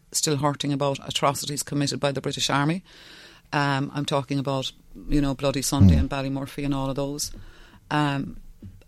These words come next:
Speaker 1: and I understand that that symbol of the red poppy is extremely hurtful. But this is about me being a president, and it has to be almost bigger than me.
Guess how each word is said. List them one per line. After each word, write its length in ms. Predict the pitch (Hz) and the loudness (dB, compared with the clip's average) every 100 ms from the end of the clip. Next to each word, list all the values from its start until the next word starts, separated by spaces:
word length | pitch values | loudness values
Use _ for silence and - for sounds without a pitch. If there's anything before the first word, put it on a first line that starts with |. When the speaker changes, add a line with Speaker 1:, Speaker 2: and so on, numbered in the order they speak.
| - _ - | -20 _ 4
Speaker 1:
and 160 | 165 | 6
I 120 | 156 | 6
understand 440 | 151 143 - 151 143 | 6 2 2 2 2
that 120 | - | -2
that 280 | 147 147 - | -4 -4 -2
symbol 320 | - 156 143 | 2 2 2
of 120 | 135 | -2
the 80 | 143 | 2
red 200 | 147 139 | 2 2
poppy 460 | 151 143 147 139 - _ _ _ _ - | -2 -2 -2 -6 -10 _ _ _ _ -6
is 100 | 151 | -2
extremely 440 | 165 - 160 147 143 | 0 2 4 4 4
hurtful. 460 | - 202 - 170 - _ - - - - _ _ _ _ - _ | 0 0 -4 -12 -18 _ -20 -20 -20 -20 _ _ _ _ -20 _
But 260 | 185 165 - | 4 4 2
this 180 | 190 - | -2 0
is 120 | 165 | -2
about 360 | 156 156 147 156 | 4 4 4 4
me 220 | 151 139 | 2 2
being 220 | 147 143 | 2 0
a 40 | |
president, 640 | 135 - 190 175 160 - 110 | -2 0 2 2 -2 -4 -2
and 140 | 151 | 0
it 80 | 139 | 2
has 180 | 156 - | 0 -2
to 100 | 151 | -2
be 100 | 151 | 0
almost 380 | 143 147 135 - | 2 2 0 0
bigger 240 | 160 151 | 2 2
than 180 | 143 143 | 2 2
me. 240 | 139 151 | 4 2